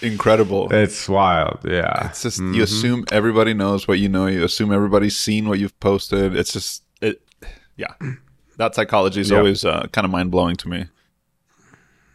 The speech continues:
Speaker 2: Yep. So this is an example. Um,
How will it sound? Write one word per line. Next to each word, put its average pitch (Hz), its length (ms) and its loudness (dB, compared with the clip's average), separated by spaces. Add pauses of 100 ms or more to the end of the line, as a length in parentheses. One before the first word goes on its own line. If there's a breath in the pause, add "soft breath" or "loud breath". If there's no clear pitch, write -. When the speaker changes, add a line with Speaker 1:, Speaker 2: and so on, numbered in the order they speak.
(680 soft breath)
Speaker 2:
Yep. 107 260 -4
So 113 200 4
this 127 200 2
is 127 120 0
an 107 80 -2
example. 85 800 -4
Um, 80 580 -6